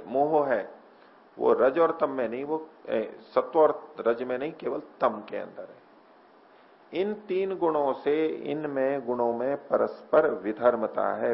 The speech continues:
भिन्न भिन्न धर्मता है। ये वैधर्म्य को बताया,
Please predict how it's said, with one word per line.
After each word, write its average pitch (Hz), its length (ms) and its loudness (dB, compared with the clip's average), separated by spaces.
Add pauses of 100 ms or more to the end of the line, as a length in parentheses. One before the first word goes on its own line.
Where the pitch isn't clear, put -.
भिन्न 113 220 -4
भिन्न 104 300 -4 (640)
धर्मता 90 440 -6
है। 98 160 -16 (1160)
ये 151 60 0
वैधर्म्य 117 480 2
को - 140 -10
बताया, - 300 -12